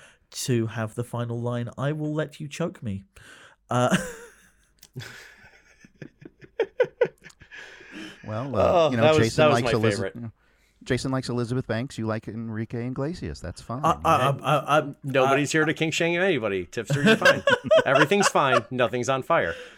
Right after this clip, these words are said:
Speaker 1: <laughs> Nothing is on fire, I hope. Yeah. Um. <laughs>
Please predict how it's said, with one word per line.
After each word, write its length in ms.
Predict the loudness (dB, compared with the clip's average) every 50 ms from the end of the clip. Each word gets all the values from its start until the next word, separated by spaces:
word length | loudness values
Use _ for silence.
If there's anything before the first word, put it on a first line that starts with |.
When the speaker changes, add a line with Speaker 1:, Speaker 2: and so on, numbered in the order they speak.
| -20 -20 -20 -20
Speaker 1:
<laughs> 440 | -16 -12 -12 -12 -6 -4 -4 -2 -2
Nothing 400 | -4 -6 -6 -6 -6 -6 -4 -2
is 180 | -2 0 0 0
on 200 | 0 0 -2 -8
fire, 500 | -10 -10 -6 -4 -2 -2 -2 0 0 0
I 120 | -2 -2
hope. 440 | -2 -2 -2 -2 -2 -2 -4 -8 -10
Yeah. 400 | -4 -2 0 2 4 4 2 0 -2 -10 -18 -18 -16 -16 -14 -6 -4
Um. 300 | -2 -2 -2 -4 -4 -2
<laughs> 200 | -2 -2 -2 -4